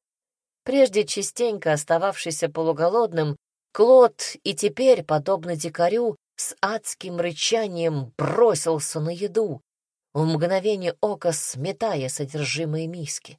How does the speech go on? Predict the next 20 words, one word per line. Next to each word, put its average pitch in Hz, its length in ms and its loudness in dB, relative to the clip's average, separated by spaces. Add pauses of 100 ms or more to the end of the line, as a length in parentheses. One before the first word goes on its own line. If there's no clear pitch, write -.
(720)
Куски 214 440 -2
пищи 214 500 -6
и 170 60 -8
брызги 160 640 -4
разлетались 165 720 -2
по 175 120 -6
сторонам, 175 680 0 (560)
пока 202 340 4
невоспитанная 170 880 0
псина 190 500 -8
утоляла 156 500 -4
свой 147 360 -2
голод. 139 600 -8 (1080)
Представляя, 170 920 -4
как 156 280 -8
это 147 220 -6
будет 143 340 -4
выглядеть 143 540 -4
со 151 100 -8
стороны, 147 580 -8